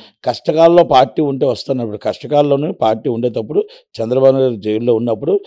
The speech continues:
చంద్ర-, మన నారా లోకేష్ గారు ఇటు లాని, అటు తండ్రిని, అటు తల్లిని, ఇటు పార్టీ కార్యకర్తల్ని, పార్టీని కాపాడుకొని వచ్చారు. కాబట్టి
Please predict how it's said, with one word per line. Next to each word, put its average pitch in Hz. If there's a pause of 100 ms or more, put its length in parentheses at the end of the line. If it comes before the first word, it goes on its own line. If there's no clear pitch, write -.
(160)
చంద్ర-, 107
మన 101
నారా 104
లోకేష్ 113
గారు 120
ఇటు 104
లాని, 95 (1040)
అటు 107
తండ్రిని, 107 (240)
అటు 113
తల్లిని, 107 (680)
ఇటు 123
పార్టీ 104
కార్యకర్తల్ని, 107
పార్టీని 101
కాపాడుకొని 95
వచ్చారు. 90
కాబట్టి 90